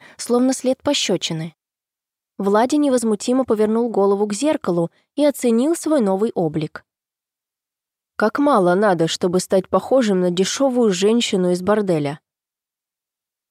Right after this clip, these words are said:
Лусиль хмыкнула, этого показалось мало. «Добавим ещё это.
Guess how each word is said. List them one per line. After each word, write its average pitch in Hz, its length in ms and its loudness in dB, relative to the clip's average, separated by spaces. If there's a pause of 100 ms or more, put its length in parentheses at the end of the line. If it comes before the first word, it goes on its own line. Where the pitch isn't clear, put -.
(220)
Лусиль 220 400 0
хмыкнула, 175 760 -2
этого 285 300 0
показалось 202 580 0
мало. 175 360 -2 (840)
«Добавим 226 720 2
ещё 311 380 2
это. 226 380 0